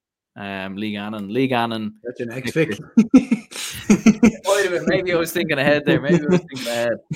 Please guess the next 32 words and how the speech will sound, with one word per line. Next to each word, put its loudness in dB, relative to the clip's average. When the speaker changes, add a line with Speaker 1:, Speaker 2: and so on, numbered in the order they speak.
Speaker 1:
Um, -8
no, 0
to -10
be -4
fair, 4
I 2
think -2
I'll 0
save -4
my, -10
my, -18
my -18
Dublin -20
picks -20
for -18
forwards. -8
It -4
was -2
between 0
Merchant -2
and -6
Gannon. 0
Like, -4
those -2
were -4
the -6
two -6
players -4
in -12
my -8
head. -4
I, -14